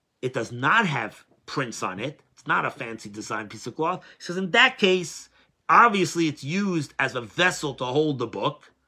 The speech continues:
So now it's a vessel, therefore it becomes pure." Again, what's the difference here? What's going on over here? So the explanation is, Shammai says,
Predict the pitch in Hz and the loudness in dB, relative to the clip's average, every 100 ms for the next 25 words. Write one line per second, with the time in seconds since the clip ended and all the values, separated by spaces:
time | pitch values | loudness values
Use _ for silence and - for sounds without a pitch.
0 | _ _ _ _ - 92 101 107 110 123 | _ _ _ _ -14 -12 -8 -8 -8 -10
1 | 139 202 180 151 131 143 - 131 123 120 | -6 -8 -6 -8 -8 -8 -8 -10 -10 -10
2 | 110 104 - 95 82 - _ _ - - | -10 -10 -12 -12 -12 -18 _ _ -20 -16
3 | - 120 170 139 98 _ _ 156 175 180 | -8 -2 0 -2 -8 _ _ 0 0 0
4 | 143 123 160 139 127 123 113 139 - 135 | -6 -4 -4 -6 -6 -6 -2 -4 -4 -8
5 | 120 107 98 95 90 92 110 - _ - | -6 -6 -8 -10 -12 -14 -16 -18 _ -20
6 | - 123 110 113 - 120 160 151 131 101 | -14 -10 -8 -10 -8 -4 -2 -2 -6 -8
7 | 92 113 _ _ _ - 175 190 156 131 | -14 -16 _ _ _ -2 2 2 0 -2
8 | - 135 131 127 127 135 127 - - | -4 -6 -4 -4 -6 -10 -16 -20 -20